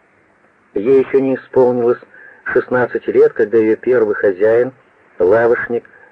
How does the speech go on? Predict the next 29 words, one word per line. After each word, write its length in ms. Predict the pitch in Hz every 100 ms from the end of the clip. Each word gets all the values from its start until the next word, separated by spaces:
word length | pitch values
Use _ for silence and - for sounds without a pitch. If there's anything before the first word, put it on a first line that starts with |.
| -
сделал 540 | 87 87 160 180 170
ей 240 | 143 165 160
ребёнка. 640 | 165 101 60 64 - 55 _ _ _ _ _ _ -
Четыре 280 | - 214 175
года 260 | 190 160
она 140 | 110 98
работала, 520 | 85 127 156 147 131
чтобы 360 | - 123 107 104
содержать 580 | 110 101 98 90 82 -
ребёнка. 560 | 65 120 160 156 151 - _ _ -
На 120 | -
пятый 280 | 90 139 135
год 200 | 123 110
он 140 | 127 127
умер 300 | 135 135 - - - -
от 160 | 107 -
скарлатины 680 | - 110 101 - 135 123 92
в 100 | 85
деревне, 460 | 95 127 131 123
куда 280 | 123 101 117
она 120 | 120
его 220 | 117 113
отдала. 520 | 117 110 120 107 64 - _ _ _ _ _ _ _ _ -
Она 260 | 87 113
переходила 640 | 123 131 - 127 131 139 135
от 80 | -
хозяина 720 | - 110 92 117 110 98 92
к 80 | -
хозяину, 760 | 80 69 - 139 139 131 127